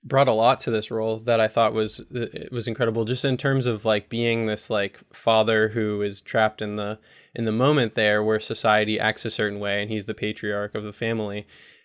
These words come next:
And yet, like, he's so caring for everyone. He's, like, ultimately does, you can see, like, the genuine want for him to,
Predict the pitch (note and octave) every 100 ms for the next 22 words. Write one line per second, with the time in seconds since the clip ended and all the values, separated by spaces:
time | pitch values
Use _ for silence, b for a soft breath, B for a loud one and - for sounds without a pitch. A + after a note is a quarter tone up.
0 | _ B2+ A#2+ B2 A#2+ A2 B2+ A#2+ - B2
1 | C3+ A#2+ A#2 A2+ A2+ - A2 A2 A2 A2
2 | A2 A2 A2 A2 A#2+ A#2 A2 A2 G#2 -
3 | B2 B2+ A#2 A2+ G#2+ - A2 A2 G#2+ A#2
4 | A2+ - A#2 A2 G#2 G2+ G2+ A2 G#2 G#2+
5 | G#2 G#2 G#2 G#2+ b b _ A2 G#2 G#2+
6 | - G#2+ A2 G#2 G#2 G2+ G2 G#2+